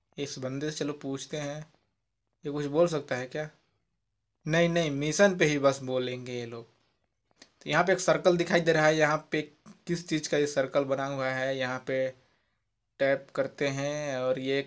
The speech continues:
कार और ख़रीदने का, जैसे मेरे को ख़रीदना होगा तो मैं यहाँ पे आ सकता हूँ।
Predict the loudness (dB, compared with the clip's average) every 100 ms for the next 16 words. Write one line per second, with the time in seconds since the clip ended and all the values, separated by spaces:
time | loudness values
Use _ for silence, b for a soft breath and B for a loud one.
0 | 0 6 8 10 8 4 0 0 -2 0
1 | 2 2 2 0 -2 -2 -4 -8 _ -20
2 | -2 -2 -2 -2 -2 0 -2 4 2 2
3 | -4 -2 -2 0 2 2 0 -8 -6 -6
4 | -6